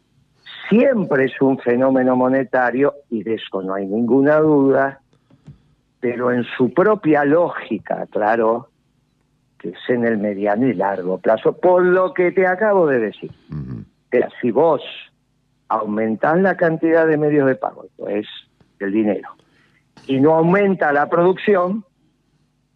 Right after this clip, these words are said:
Speaker 1: es obvio que solamente pueden aumentar los precios. Pero de corto plazo hay otros fenómenos.
Speaker 2: Ujú.
Speaker 1: Por ejemplo,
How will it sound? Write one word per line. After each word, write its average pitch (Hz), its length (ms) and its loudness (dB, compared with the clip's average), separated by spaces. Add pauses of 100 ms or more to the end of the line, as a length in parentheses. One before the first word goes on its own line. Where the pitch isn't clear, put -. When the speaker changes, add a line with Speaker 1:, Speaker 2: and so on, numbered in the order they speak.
Speaker 1:
es 139 280 -2 (180)
obvio 110 840 2 (560)
que 101 140 -6 (260)
solamente 104 600 0
pueden 95 300 -2
aumentar 87 360 -10
los - 140 -20
precios. - 400 -20 (640)
Pero 117 220 0
de 170 120 2
corto 160 400 0
plazo 143 560 -2 (420)
hay 98 300 -4
otros - 260 -10
fenómenos. - 680 -20 (160)
Speaker 2:
Ujú. 73 360 -8 (160)
Speaker 1:
Por - 180 -6
ejemplo, 113 640 0